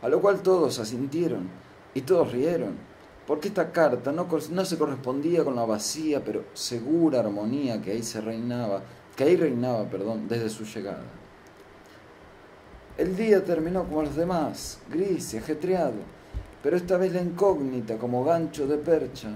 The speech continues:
no estaba solamente en los trajes empleados, sino que en las cabezas de los jefes también asomaba una inevitable sospecha.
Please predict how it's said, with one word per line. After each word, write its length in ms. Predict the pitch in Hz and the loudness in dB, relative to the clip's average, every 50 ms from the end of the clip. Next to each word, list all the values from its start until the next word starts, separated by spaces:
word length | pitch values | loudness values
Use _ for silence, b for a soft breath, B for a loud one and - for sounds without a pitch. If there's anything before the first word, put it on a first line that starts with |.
| 107 B B B B B B B - | -10 B B B B B B B -8
no 140 | 127 160 180 | -4 -2 -2
estaba 400 | 170 175 170 190 202 196 180 165 | -2 0 4 6 6 6 6 4
solamente 580 | 170 151 143 151 151 151 180 175 151 110 107 | -2 -2 0 0 0 0 0 -2 -2 -4 -4
en 60 | 107 | -4
los 100 | 110 - | -4 -4
trajes 320 | - 143 143 143 139 127 131 | -4 -6 -6 -4 -6 -6 -6
empleados, 680 | 139 135 135 143 151 165 170 160 156 131 101 95 - - - - - - B B B B B B B | -6 -4 -2 0 2 2 4 4 2 0 -2 -4 -8 -14 -16 -16 -16 -16 B B B B B B B
sino 280 | - - 151 165 170 165 | -6 -2 0 0 2 2
que 80 | 160 | 2
en 100 | 147 143 | 2 2
las 120 | 147 139 - | 2 0 2
cabezas 420 | - 147 160 185 185 - 170 156 | 2 4 4 4 4 2 0 0
de 80 | 175 165 | 0 0
los 120 | 170 165 | 0 0
jefes 300 | 190 185 175 - 135 131 | 0 -2 -2 -2 -6 -4
también 520 | - 123 131 135 135 139 143 170 190 170 | -2 -2 0 0 0 2 2 2 2 2
asomaba 440 | 156 143 - - 135 131 143 156 156 | 0 -4 -6 -6 -6 -2 0 0 0
una 360 | 143 143 143 143 135 135 135 - | 0 0 0 0 -2 -2 -4 -4
inevitable 640 | 135 143 147 143 143 143 143 175 185 170 151 131 123 | -6 -4 -2 -2 -4 -4 0 0 0 0 0 -2 -6
sospecha. 560 | 131 156 147 - - 160 - - - - | -8 -8 -8 -6 -4 -4 -4 -6 -10 -14